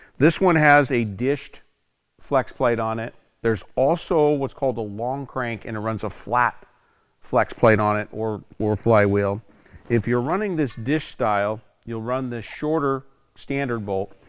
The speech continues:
If you have a flat one with a long crank, you have to go to this longer bolt, which is an option for both of them. And here's kind of the difference in the drive shafts.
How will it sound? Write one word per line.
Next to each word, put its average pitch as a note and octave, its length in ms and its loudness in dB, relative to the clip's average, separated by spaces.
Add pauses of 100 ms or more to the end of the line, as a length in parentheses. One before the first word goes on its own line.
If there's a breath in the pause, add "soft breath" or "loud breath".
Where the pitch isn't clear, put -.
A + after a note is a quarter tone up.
(260 loud breath)
If A#2 160 4
you A#2+ 100 4
have B2 220 6
a A2 80 6
flat - 560 2
one D3 240 0
with C3 160 -6
a - 20 0
long D#3+ 400 0
crank, A2+ 460 0 (400 soft breath)
you E3+ 80 -6
have G#3 80 -6
to F#3+ 80 -6
go D#3+ 200 2
to D#3 160 -8
this A#2+ 260 -6
longer B2 460 -2
bolt, G2+ 320 -6
which A2+ 160 -8
is A#2 140 -4
an C3 80 0
option C3 380 4
for A2+ 160 2
both A2+ 340 2
of G2+ 160 0
them. G2+ 140 0 (560 soft breath)
And A2+ 120 -4
here's G3 180 4
kind E3+ 220 0
of C#3 100 0
the B2+ 80 2
difference C3 400 -2
in A#2+ 100 -4
the G#2+ 60 -4
drive B2 300 4
shafts. G2 460 -2